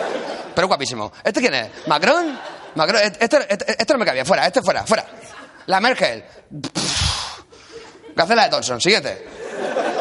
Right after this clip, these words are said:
La May. Hasta nunca. ¡Oh! ¿Este quién es?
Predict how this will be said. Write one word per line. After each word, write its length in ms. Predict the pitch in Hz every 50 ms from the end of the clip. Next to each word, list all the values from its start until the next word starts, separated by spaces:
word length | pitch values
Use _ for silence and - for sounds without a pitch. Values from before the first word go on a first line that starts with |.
| - - - - - - - - - - - -
La 200 | 143 160 170 175
May. 420 | 202 240 247 214 160 123 117 123
Hasta 220 | - 175 160 - 196
nunca. 280 | 220 247 254 202 226 208 214 220 196 175 - - - - - - - - - - - - - - - - - - - - - - - - - - - - - - - - - - - - -
¡Oh! 680 | 233 285 349 370 370 302 - - - - - - -
¿Este 140 | - 175 302
quién 140 | 294 - 202
es? 340 | 311 370 - - - -